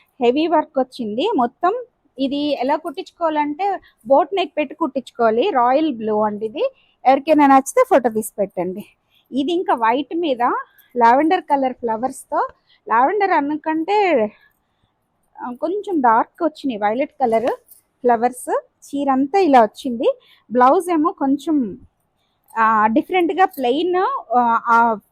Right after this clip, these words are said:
ఇప్పటి వరకు మనకి మంగళగిరిలో రన్నింగ్ ఇవ్వటమే తెలుసు, కానీ ఇంత డిఫరెంట్గా ఇందులోనే, ఆ, ఫ్లవర్స్ కలర్ తీసుకొచ్చి ప్లెయిన్ బ్లౌజ్ ఇచ్చారు. బాగుంది ఇది కూడా. ఇవి తేలిగ్గా ఉంటాయి కదా, రెగ్యులర్ యూజ్ చేసుకోవచ్చండి ఇవి.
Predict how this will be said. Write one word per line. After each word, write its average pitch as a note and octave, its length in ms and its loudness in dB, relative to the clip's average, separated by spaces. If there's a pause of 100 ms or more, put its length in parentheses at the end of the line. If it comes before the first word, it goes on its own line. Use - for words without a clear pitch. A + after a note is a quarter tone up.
ఇప్పటి D#4+ 240 -2
వరకు D4 260 0
మనకి E4 240 -2
మంగళగిరిలో D#4+ 580 -2
రన్నింగ్ D4 380 2
ఇవ్వటమే D#4 360 -2
తెలుసు, C4+ 380 0
కానీ D4+ 180 0
ఇంత D4 300 -2
డిఫరెంట్గా D4+ 680 -4 (120)
ఇందులోనే, C#4+ 520 0 (520)
ఆ, A#3 140 6
ఫ్లవర్స్ C4 460 2
కలర్ E4 300 0
తీసుకొచ్చి D#4+ 720 -4
ప్లెయిన్ D4 280 0
బ్లౌజ్ B3+ 400 0
ఇచ్చారు. B3+ 600 -2 (360)
బాగుంది B3+ 440 2
ఇది A#3 120 -4
కూడా. A3+ 380 2 (540)
ఇవి D4 120 -8
తేలిగ్గా C4+ 480 0
ఉంటాయి A3+ 300 0
కదా, A3+ 420 2 (420)
రెగ్యులర్ B3+ 480 2
యూజ్ D4 480 -4
చేసుకోవచ్చండి A#3 720 -6
ఇవి. G3 220 -10